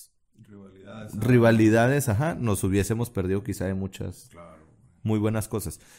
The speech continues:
Speaker 2: Que ojo, quizá nos perdimos de muchas muy buenas cosas por cuando sí hubo y no se habían dado cuenta, ¿no?
Speaker 1: Sí.
Speaker 2: Pero necesitas mucho también, y, y en esos temas, pues del, del apoyo de la otra gente, ¿no? De quienes te rodean para que puedan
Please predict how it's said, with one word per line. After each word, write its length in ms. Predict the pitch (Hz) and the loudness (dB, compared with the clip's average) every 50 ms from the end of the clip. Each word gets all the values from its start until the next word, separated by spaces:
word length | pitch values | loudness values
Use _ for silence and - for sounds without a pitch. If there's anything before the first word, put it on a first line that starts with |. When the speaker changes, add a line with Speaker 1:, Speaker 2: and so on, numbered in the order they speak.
| _ _ - | _ _ 0
Speaker 2:
Que 100 | - 117 | 2 4
ojo, 560 | 104 113 139 143 - - 82 - - _ _ _ | 6 6 4 2 0 -6 -6 -6 -10 _ _ _
quizá 280 | - - 92 - 95 95 | -6 -4 -4 -2 -2 0
nos 160 | 104 123 123 | 0 0 0
perdimos 400 | - - - - 95 101 107 101 | 4 4 4 4 4 0 0 -2
de 80 | 90 82 | -4 -4
muchas 360 | 85 92 95 90 - 98 90 | -4 -4 -6 -6 -6 -8 -6
muy 160 | 87 90 92 | -6 -6 -6
buenas 280 | 90 90 90 95 95 - | -4 -4 -6 -6 -8 -8
cosas 320 | - 139 127 143 143 - | -8 -8 -6 -6 -8 -8
por 400 | - - - 101 95 87 95 - - - _ _ _ _ _ _ _ _ _ _ _ _ _ | -8 -2 0 0 0 0 -2 -8 -16 -20 _ _ _ _ _ _ _ _ _ _ _ _ _
cuando 380 | - 104 104 104 101 98 101 | -2 0 0 0 0 0 0
sí 240 | 92 - - 110 110 | -2 0 -2 0 2
hubo 340 | 113 113 113 107 113 135 147 | 2 2 2 2 0 0 0
y 80 | 143 123 | 0 -2
no 180 | 104 101 98 | -2 -2 -4
se 160 | 95 - - | -4 -4 -4
habían 260 | 101 98 95 92 92 92 | -2 -2 -2 -2 -4 -4
dado 260 | 90 87 87 85 - | -4 -4 -4 -6 -6
cuenta, 400 | - 123 123 - - - 71 80 | -8 -10 -10 -10 -14 -16 -16 -16
¿no? 160 | - - - _ _ _ _ _ _ _ | -16 -16 -18 _ _ _ _ _ _ _
Speaker 1:
Sí. 60 | - 90 - - - | -20 -20 -20 -10 -2
Speaker 2:
Pero 160 | - 117 113 120 | -2 0 0 2
necesitas 640 | 113 107 101 101 98 110 113 104 - 127 131 127 123 - - _ | 0 0 0 0 0 -2 -2 -2 -2 -4 -4 -4 -6 -10 -14 _
mucho 680 | - 120 120 117 113 117 - 123 120 123 123 - - - - - - | -6 -4 -4 -4 -4 -6 -6 -4 -4 -4 -6 -8 -12 -20 -20 -14 -4
también, 560 | - 107 101 98 98 98 101 104 107 104 107 101 | -4 -2 -2 -2 -2 -2 -2 -2 -4 -6 -10 -10
y, 220 | 90 95 92 87 82 - 73 80 | -6 -4 -4 -4 -6 -6 -8 -8
y 60 | 78 | -8
en 160 | 76 82 85 | -6 -6 -6
esos 300 | 87 82 - 101 98 - | -8 -8 -8 -10 -10 -8
temas, 440 | - 104 98 95 98 110 127 123 _ _ _ _ _ _ _ _ _ _ _ _ | -6 -6 -6 -6 -6 -10 -12 -14 _ _ _ _ _ _ _ _ _ _ _ _
pues 180 | - 113 107 98 | -2 0 0 2
del, 340 | 104 101 101 101 - - 101 | 2 0 0 -2 -4 -4 -4
del 180 | 98 92 92 85 | -2 -2 -2 -2
apoyo 420 | - - - 92 87 90 101 110 | -4 -4 -6 -6 -6 -4 -6 -6
de 320 | 113 107 87 73 65 _ _ _ | -8 -8 -12 -12 -14 _ _ _
la 160 | - 82 76 | -12 -12 -10
otra 220 | 76 80 - 95 - | -10 -10 -12 -12 -12
gente, 340 | - - 80 82 - - | -12 -16 -18 -18 -18 -18
¿no? 140 | - - 95 | -16 -12 -10
De 180 | 92 87 80 - | -8 -10 -10 -8
quienes 300 | - 98 98 104 101 - | -6 -4 -4 -4 -4 -4
te 100 | - 110 | -4 -4
rodean 400 | 87 87 85 85 98 120 131 127 | -2 -2 -2 -2 -2 -4 -4 -4
para 180 | 120 104 90 85 | -4 -6 -6 -4
que 100 | - 87 | -6 -10
puedan 460 | - - 87 85 90 90 95 98 98 | -8 -6 -8 -6 -6 -6 -8 -10 -14